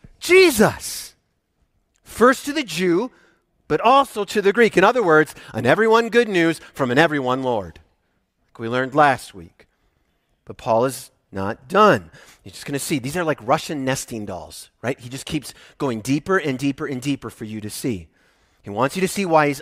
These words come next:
unashamed of this powerful good news, because he wants you to understand why it's powerful. Verse seventeen. "For in it, the good news, the righteousness of God is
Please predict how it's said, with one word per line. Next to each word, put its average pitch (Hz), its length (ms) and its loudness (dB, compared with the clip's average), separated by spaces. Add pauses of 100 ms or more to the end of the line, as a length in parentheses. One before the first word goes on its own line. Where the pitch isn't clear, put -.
unashamed 156 480 0
of 147 80 -2
this 143 160 -4
powerful 156 500 -2
good 127 160 -4
news, 143 300 -6 (260)
because 131 200 -4
he 131 40 -6
wants 165 260 2
you 160 80 -6
to 147 40 -2
understand 131 400 -6 (160)
why 160 340 4
it's 139 280 -2
powerful. 101 540 -4
Verse 107 220 -6
seventeen. 98 640 -8 (1040)
"For - 160 -18
in 190 220 4
it, 196 560 4 (880)
the 117 80 -4
good 175 180 2
news, 151 560 -4 (800)
the 113 100 -8
righteousness 170 720 0
of 123 320 0
God 151 640 4 (720)
is 127 580 0